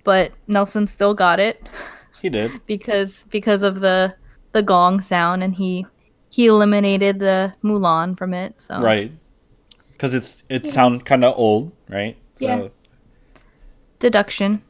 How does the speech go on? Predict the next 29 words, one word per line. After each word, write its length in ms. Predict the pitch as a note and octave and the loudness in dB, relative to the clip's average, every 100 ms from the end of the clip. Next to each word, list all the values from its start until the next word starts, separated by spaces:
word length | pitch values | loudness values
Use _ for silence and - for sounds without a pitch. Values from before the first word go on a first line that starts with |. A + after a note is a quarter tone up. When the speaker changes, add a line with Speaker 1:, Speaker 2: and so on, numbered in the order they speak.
| - _ - _ _ | -20 _ -20 _ _
Speaker 2:
There 140 | F#2 F#2+ | -12 -10
you 80 | G2 | -2
go. 320 | B2+ D#3 B2+ _ _ _ _ _ _ _ - | 2 2 0 _ _ _ _ _ _ _ -16
But 160 | A#2 | -6
yeah, 280 | D#3+ E3+ A2+ C3+ _ A2+ | 0 0 -2 -12 _ -4
um, 460 | A#2 A#2 A2+ A2+ _ _ _ _ _ _ _ _ _ _ _ _ _ A#2+ | 0 0 -2 -8 _ _ _ _ _ _ _ _ _ _ _ _ _ -10
Lady 260 | C#3 D3 | -8 -6
and 120 | D3 C#3 | -8 -4
Tramp. 340 | D#3+ C3+ - - | 0 0 -4 -12
<laughs> 100 | C3 F#3+ - F3+ - F3+ - _ _ _ _ _ _ _ | 2 2 4 0 0 -4 -6 _ _ _ _ _ _ _
Nineteen 300 | B2 B2 B2 | -6 -4 -6
fifty-five. 80 | - | 0
Speaker 1:
I 40 | - | 2
mean, 180 | A#3 - | 2 4
there, 320 | B2 - F2 - _ _ _ _ - | 6 6 0 -14 _ _ _ _ 0
there's 260 | E4 G4+ G4+ | 4 4 2
some 320 | G4+ D#4 A#3+ _ _ - - | 2 2 0 _ _ -16 -2
other 260 | C#4 D4 C#4+ | 2 4 2
songs 420 | - A3 A#3 A3+ | 4 4 4 0
from 140 | A3 G3+ | -2 -2
Lady 300 | G#3 G3 F#3 | 0 0 -2
and 120 | F3 | -6
the 80 | F3 | -6
Tramp 300 | F#3 E3+ - | -6 -4 -4
that 120 | F3+ | -4
are 60 | |
really 280 | F#3 E3+ E3 | -2 -2 -2
good. 280 | - G2+ - - - _ _ - | -4 -6 -6 -14 -20 _ _ 0
Um, 460 | F#3+ F3+ F3 F3+ | 4 4 4 2